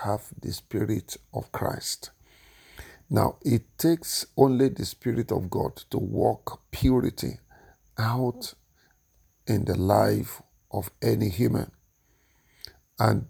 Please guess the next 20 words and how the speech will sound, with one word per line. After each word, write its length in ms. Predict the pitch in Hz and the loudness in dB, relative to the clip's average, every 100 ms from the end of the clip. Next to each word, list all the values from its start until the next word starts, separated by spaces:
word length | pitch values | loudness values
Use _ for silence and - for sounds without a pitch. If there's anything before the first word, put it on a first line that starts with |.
| - | 0
um, 540 | 107 101 95 90 87 - _ _ | 2 4 0 -2 -6 -12 _ _
that 240 | 135 139 - | -2 -2 -2
is 140 | 104 | -8
why, 480 | - 110 110 104 107 _ _ _ - _ _ | 0 4 4 2 -4 _ _ _ -20 _ _
you 100 | 110 | -2
know, 300 | 107 101 - | 0 0 -2
one 240 | - 117 110 | 2 2 4
of 100 | 107 | 0
the 80 | 98 | -2
gifts 440 | 95 127 - - - | 0 -2 -2 -14 -2
that 180 | 110 - | -2 0
God 260 | - 95 | 0 0
gives 240 | - - - | 0 -4 -4
to 240 | - - - - | -4 -6 -4 2
any 220 | 131 120 | 4 4
man 220 | 113 104 | 0 -2
that 180 | 95 92 | -2 -4
comes 280 | - 101 - | -4 -4 -4
to 120 | 90 | -6
him 320 | 95 - - | -4 -4 -6